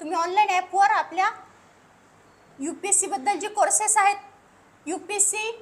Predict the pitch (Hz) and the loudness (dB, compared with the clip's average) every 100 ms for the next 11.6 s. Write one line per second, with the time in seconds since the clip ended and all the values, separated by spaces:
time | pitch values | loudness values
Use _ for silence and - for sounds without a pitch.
0 | - - 403 339 392 392 403 403 403 403 | -18 0 2 2 0 -2 -4 0 0 2
1 | 381 403 359 381 403 - 403 392 262 359 | 2 2 2 2 0 2 2 2 -2 -4
2 | 392 381 381 370 381 403 - - - - | -4 -2 -2 0 -4 -6 -10 -20 -20 -4
3 | 359 370 403 392 440 - - - - - | 0 2 0 4 4 4 -12 -20 -20 -20
4 | - 285 339 - 427 - 453 480 466 - | -16 -10 -10 -8 -4 -2 -2 -4 -8 -20
5 | 269 370 392 392 415 415 440 440 392 392 | -8 -4 -2 2 2 2 -2 -2 -6 -8
6 | 415 415 - - 403 403 403 381 440 - | -6 -8 -8 -4 -4 0 -2 -2 -4 -10
7 | - - 370 392 370 381 370 381 381 370 | -20 -12 -8 -6 -4 -4 -2 0 0 0
8 | 381 466 - - - 392 403 392 392 285 | -2 -2 -4 -6 4 6 6 0 0 0
9 | 339 349 381 415 381 370 403 415 494 - | 2 0 0 0 0 0 -2 0 -2 -6
10 | - - 294 - 392 415 415 415 311 294 | -16 0 0 2 0 0 0 -2 -2 -4
11 | 349 - 403 - 453 | -8 -4 -2 0 2